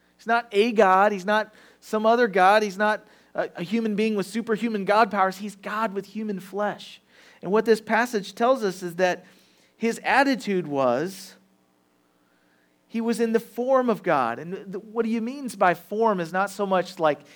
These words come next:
he was shaped like God outwardly like we would think. But what it means is, uh, an outward expression of one's inward nature. So he had the, the characteristics and the attributes of God.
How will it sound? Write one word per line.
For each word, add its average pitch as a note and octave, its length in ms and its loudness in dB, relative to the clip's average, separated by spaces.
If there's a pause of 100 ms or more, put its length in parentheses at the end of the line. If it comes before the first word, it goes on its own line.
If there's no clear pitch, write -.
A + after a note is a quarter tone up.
he F#3 120 -2
was E3+ 160 2
shaped E3+ 440 -4
like A#2+ 280 0
God B2+ 280 0
outwardly C3 520 -2
like A2 240 -6
we C3 80 -10
would A#2 220 -10
think. C3+ 380 -14 (720)
But E3+ 220 -2
what G3+ 160 -2
it G3 100 -8
means G3 400 -4
is, D#3 240 -10 (120)
uh, C3+ 260 -4 (640)
an E3 200 -10
outward G#3+ 420 0
expression G3 600 -4
of D3 100 -6
one's D#3+ 320 -6
inward E3 480 -6
nature. C#3+ 580 -10 (440)
So E3 180 -8
he G3+ 200 -6
had F#3+ 260 -2
the, F3+ 140 -2
the F3 200 -14
characteristics G3+ 920 -4
and D3 100 -10
the D3+ 120 -14
attributes D#3+ 600 -6
of D3 120 -10
God. B2 500 -2